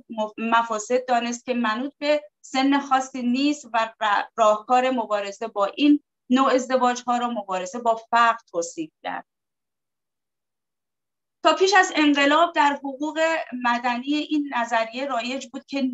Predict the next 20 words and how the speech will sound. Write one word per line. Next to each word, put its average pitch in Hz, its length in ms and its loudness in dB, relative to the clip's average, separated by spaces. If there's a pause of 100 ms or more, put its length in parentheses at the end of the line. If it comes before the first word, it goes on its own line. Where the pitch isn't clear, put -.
نکاح 277 600 2
امر 277 280 2
کاملاً 233 480 -2
شخصی 214 440 -6
است - 160 -20
و 214 220 -2
ولی 220 280 0
نمی‌تواند 196 840 2
برای 208 400 -2
مولی 196 680 -2 (600)
علیه 220 520 2
عقد 254 340 2
نکاح 254 460 0
ببندد، 165 560 -6
اما 247 440 2
با 208 100 0
تغییر 240 640 -2
قانون 269 520 0
بر 226 240 0
مبنای 254 540 -2